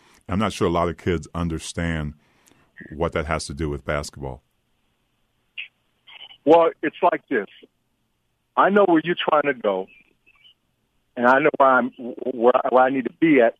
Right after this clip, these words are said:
Speaker 2: to stop you from where you're trying to go. If I can beat you to that angle, that spot at an angle, I can turn you and make you change your direction.
Speaker 1: Mm-hmm.
Speaker 2: And, and it's all pivoting and understanding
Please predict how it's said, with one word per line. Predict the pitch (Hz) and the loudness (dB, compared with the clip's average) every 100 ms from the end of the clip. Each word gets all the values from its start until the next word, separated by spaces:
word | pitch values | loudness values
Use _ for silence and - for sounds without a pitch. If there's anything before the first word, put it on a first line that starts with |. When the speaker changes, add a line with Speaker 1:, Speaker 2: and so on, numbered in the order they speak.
| - | -12
Speaker 2:
to | 113 | -6
stop | - 139 127 | 0 0 0
you | - | -8
from | 120 | -4
where | 117 | -4
you're | 113 | -2
trying | - 107 107 | -2 0 -2
to | - | 0
go. | 98 - _ _ - _ - _ _ | 0 -2 _ _ -20 _ -20 _ _
If | 117 120 | 0 4
I | 196 | 4
can | 208 147 | 2 -4
beat | 170 160 | -4 -6
you | 170 - | -8 -2
to | 156 | 2
that | 143 - | 2 2
angle, | 165 135 110 98 107 | 0 0 2 -2 2
that | 135 - | 2 0
spot | - 143 117 - | -2 2 2 2
at | 120 | 0
an | 117 | 2
angle, | 143 123 98 95 _ _ _ _ _ _ _ | 2 0 0 -6 _ _ _ _ _ _ _
I | 139 185 | 2 2
can | - 135 117 _ _ - | 0 -4 -4 _ _ 0
turn | 190 196 160 | 2 4 2
you | 123 123 | -2 0
and | 120 | 2
make | 139 - | 2 0
you | 143 123 123 _ _ - | 0 -2 -2 _ _ -8
change | - 160 147 143 127 - | 0 2 2 0 -4 -6
your | 135 127 | 0 0
direction. | 117 127 117 - 98 90 _ _ - | 4 4 4 -2 -18 -20 _ _ -16
Speaker 1:
Mm-hmm. | 85 87 101 | -12 -8 0
Speaker 2:
And, | 127 123 117 113 107 _ _ _ - | 2 4 2 0 -4 _ _ _ -2
and | 143 | 2
it's | 135 - 175 | 2 2 2
all | 185 165 - - | 4 4 0 -2
pivoting | 208 165 151 151 139 _ _ _ _ _ - | 0 0 -4 -6 -10 _ _ _ _ _ -8
and | 127 | -2
understanding | 160 156 139 - 143 135 127 | 2 2 -2 0 0 2 0